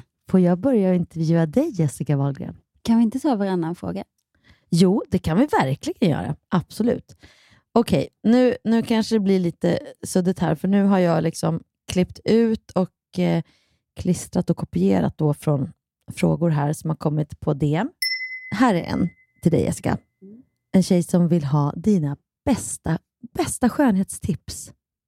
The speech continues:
Speaker 2: Eh, nej, men mina bästa skönhetstips är ju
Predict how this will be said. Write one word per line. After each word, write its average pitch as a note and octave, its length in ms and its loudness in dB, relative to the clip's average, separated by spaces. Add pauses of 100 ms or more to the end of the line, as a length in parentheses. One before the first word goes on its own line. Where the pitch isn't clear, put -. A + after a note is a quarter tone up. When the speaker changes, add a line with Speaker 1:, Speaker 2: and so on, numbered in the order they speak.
(160)
Speaker 2:
Eh, F3 280 2 (100)
nej, C4 140 2
men D4 160 4
mina C4 200 4
bästa A#3 280 0
skönhetstips E3 840 -2
är C3 320 -4
ju B2 540 -8